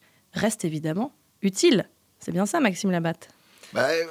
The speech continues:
Speaker 2: moi, je vou-, je voulais vous, vous, vous, vous proposer un point de vue un peu, euh, un peu personnel sur cette différence entre l'épistémologie des sciences dures, hein, parce que épistémologie, ce gros mot, signifie bien sûr la philosophie des sciences, hein, ce, ce, ce grand, vaste terrain de,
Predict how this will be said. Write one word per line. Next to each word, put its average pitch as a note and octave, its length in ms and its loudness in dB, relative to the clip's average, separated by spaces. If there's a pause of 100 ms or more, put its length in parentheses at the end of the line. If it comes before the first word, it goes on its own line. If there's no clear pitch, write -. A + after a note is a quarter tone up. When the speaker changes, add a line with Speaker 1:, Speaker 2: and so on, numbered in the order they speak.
Speaker 2:
moi, F#3 100 2
je G3+ 80 2
vou-, F#3+ 160 4
je D3 80 -2
voulais F3 220 4
vous, D3 640 4
vous, B2 200 -6
vous, A#2 400 -6
vous G#2+ 120 -8
proposer A#2 440 -4
un A2+ 120 -2
point G2+ 180 -6
de G#2 80 -2
vue A2 180 -8
un G2 80 -6
peu, - 160 -14
euh, E2 380 -10 (160)
un - 80 -20
peu G#2+ 100 -16
personnel B2+ 800 0
sur - 180 -14
cette F#2 180 -12
différence A2+ 500 -4
entre G#2 240 -8
l'épistémologie G2+ 720 -4
des G#2 100 -10
sciences F2+ 480 -10
dures, D3+ 300 2
hein, A#2+ 100 -6
parce - 100 -12
que - 60 -20 (100)
épistémologie, G#2 760 -2
ce - 120 -8
gros F#2 220 -4
mot, A#2 140 0
signifie F#2 400 -10
bien F#2+ 120 -12
sûr - 240 -12
la F#2+ 100 -16
philosophie G#2+ 760 -2
des A2 100 0
sciences, A#3+ 480 0
hein, D3+ 300 -4
ce, - 160 -16
ce, - 180 -18
ce - 200 -20
grand, C3 440 2
vaste G#2 640 -2
terrain A2 320 -2
de, F#2+ 220 -8